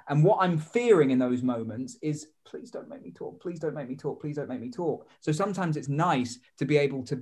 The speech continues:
be mute in a situation and people just honor your, um, I was gonna say preference for mutism, but just the f-, honor the fact that, hey, cool, speak when you want to.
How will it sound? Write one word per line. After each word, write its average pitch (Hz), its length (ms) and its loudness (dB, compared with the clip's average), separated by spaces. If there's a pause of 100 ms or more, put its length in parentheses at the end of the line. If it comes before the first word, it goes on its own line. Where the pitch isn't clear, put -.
(120)
be 151 260 2
mute 156 460 -2
in 123 60 -4
a 113 60 -6
situation 113 880 -10 (280)
and 151 140 0
people 170 380 0
just 156 260 -4 (240)
honor 135 480 0 (540)
your, 151 520 4 (100)
um, 156 480 0 (800)
I 143 40 -2
was 156 80 0
gonna 156 120 0
say 147 160 0
preference 123 680 -6
for 123 220 -10
mutism, 123 580 -6
but 151 220 -4
just - 160 -8 (200)
the 156 80 -6
f-, - 280 -18 (360)
honor 208 260 4
the 165 120 -2
fact 160 320 4
that, 170 140 0
hey, 147 340 -2 (280)
cool, 208 300 4
speak 262 340 0
when 247 120 6
you 247 80 4
want 285 260 2
to. 104 280 -2